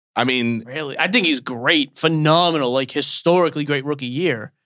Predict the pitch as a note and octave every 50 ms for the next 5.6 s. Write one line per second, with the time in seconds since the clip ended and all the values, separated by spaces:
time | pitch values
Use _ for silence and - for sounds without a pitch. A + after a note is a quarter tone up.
0 | _ _ _ _ _ _ _ _ _ _ _ _ - A#2+ A#2 A#2 A2+ A2 G#2+ G#2
1 | G2 - C#3 _ _ _ _ _ _ _ _ _ _ _ _ - B2+ B2+ B2 B2+
2 | A#2+ - - C3+ C3+ C3 C#3 C3+ C3 C3 - - D#3+ F3 - - A3+ A3 A#3+ B3+
3 | C4 - _ _ _ _ _ _ _ _ _ _ _ _ _ _ _ _ _ _
4 | _ - - - E3 - - - G#3 G#3+ D#3 D3 D#3+ D3+ C3 - - D#3 F#3+ -
5 | - C#3 - D#3 D#3 D3+ - - A#2+ A#2+ A#2 B2+